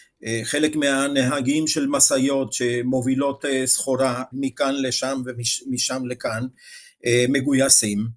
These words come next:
אנחנו רואים ירידה בצריכה הפרטית. ההוצאות של כל אחד מאיתנו, המשפחות שלנו, משקי הבית, בעיקר צריכה של שירותים. יש גם כמובן צריכה של מוצרים.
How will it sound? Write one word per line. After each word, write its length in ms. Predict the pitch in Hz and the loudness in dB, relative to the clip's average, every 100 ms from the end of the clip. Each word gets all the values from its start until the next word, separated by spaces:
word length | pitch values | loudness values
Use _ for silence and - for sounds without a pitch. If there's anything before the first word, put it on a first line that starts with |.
| _ | _
אנחנו 380 | 123 143 135 160 | -2 -2 -2 -2
רואים 340 | 135 135 147 151 147 147 | 0 2 2 -2 -6 -2
ירידה 640 | 135 139 135 131 151 139 120 - 120 | 0 4 4 4 2 0 -4 -8 -4
בצריכה 760 | 120 117 117 - 131 - 120 - | -2 -2 0 2 0 0 -2 -2
הפרטית. 600 | 139 131 127 120 113 113 - - | -4 -2 -2 0 -4 -4 -12 -4
ההוצאות 600 | 123 135 131 147 143 160 | 2 2 4 4 4 2
של 180 | 156 135 | 0 0
כל 220 | 120 170 | 2 2
אחד 240 | 170 160 147 | 4 0 0
מאיתנו, 520 | 143 131 156 143 131 | -2 0 2 2 2
המשפחות 560 | 120 117 - - 151 151 | 0 0 -2 0 2 2
שלנו, 460 | 131 127 127 123 | 0 0 0 0
משקי 320 | 123 - 139 | 0 0 2
הבית, 540 | 131 123 147 143 131 - | 2 2 0 0 -2 -4
בעיקר 340 | 135 131 175 165 | -4 0 2 2
צריכה 580 | - 139 127 156 147 151 | 2 0 0 0 0 0
של 240 | 139 123 | 0 0
שירותים. 600 | - 135 127 123 175 120 107 - 127 | 0 0 0 2 2 2 -2 -6 -4
יש 280 | 127 127 135 | -2 0 0
גם 100 | 127 | 0
כמובן 400 | 127 131 139 135 | 0 0 0 0
צריכה 400 | - 123 - 127 | 0 -2 -2 -2
של 240 | 139 131 | 0 0
מוצרים. 580 | 131 135 - 139 170 | 0 0 0 2 2